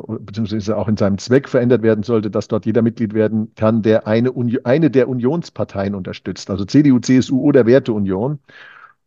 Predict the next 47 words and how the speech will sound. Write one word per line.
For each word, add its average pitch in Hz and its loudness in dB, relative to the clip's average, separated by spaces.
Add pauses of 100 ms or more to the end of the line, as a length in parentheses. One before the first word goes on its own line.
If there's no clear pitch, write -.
Und, 117 2
ähm, 107 0
wo 107 -8
ich 127 -6
dann 117 2
eine 110 0
Wortmeldung 127 0
gemacht 117 -2
hab 117 0
und 110 -4
hab 113 -2
gesagt, - -4
„Also 107 -4
das, 107 -2
davon 110 -2
halte 113 0
ich - -10
gar 104 0
nichts, - -6
denn 113 -2 (400)
die 113 -2
C 127 0
D 127 0
U 139 -4
ist 135 -10
unser 120 2
erklärter 117 0
politischer 113 -4
Gegner.“ 123 0 (580)
Ja, 143 -2
die 107 -2
C-, 139 -2
niemand 151 2
hasst - -6
uns 127 -2
mehr 139 2
als 120 -2
Werteunion, 131 0
damals 113 0
war 110 -4
ich, 107 -6
war's 107 -2
ja 113 0
noch 107 -2
an 104 -2
uns, 196 -2
ähm, 123 -2